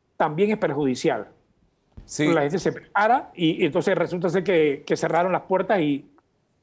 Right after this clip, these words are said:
Speaker 1: y de-, no pasa nada, no pasa nada.
Speaker 2: Enrique, ha quedado claro que la disciplina no es nuestra principal virtud y no es del panameño nada más. Eso es en muchos países del mundo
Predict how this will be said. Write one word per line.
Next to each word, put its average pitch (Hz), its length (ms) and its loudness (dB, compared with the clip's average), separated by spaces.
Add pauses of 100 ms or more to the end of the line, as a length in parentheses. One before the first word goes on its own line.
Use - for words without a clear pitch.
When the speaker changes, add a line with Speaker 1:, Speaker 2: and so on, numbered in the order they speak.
(960)
Speaker 1:
y 160 160 -2
de-, 170 300 -2
no 214 140 0
pasa 277 220 -2
nada, 247 400 -2 (300)
no 170 100 -4
pasa 220 240 -2
nada. 208 320 -4
Speaker 2:
Enrique, 127 580 -2
ha 135 160 -4
quedado 160 460 0
claro 127 400 0 (960)
que 117 140 -2
la 117 100 0
disciplina 135 600 -4
no 147 260 -4
es 147 100 -4
nuestra 127 520 -4
principal 110 580 -4
virtud 120 460 -6 (1160)
y 107 120 -6
no 127 220 -2
es 147 120 -8
del 127 180 -4
panameño 113 480 -6
nada 98 200 -8
más. 131 240 -6
Eso 123 320 -4
es 104 540 -2 (300)
en 104 200 -6
muchos 139 320 -4
países 127 500 -2
del 107 140 0
mundo 131 460 -6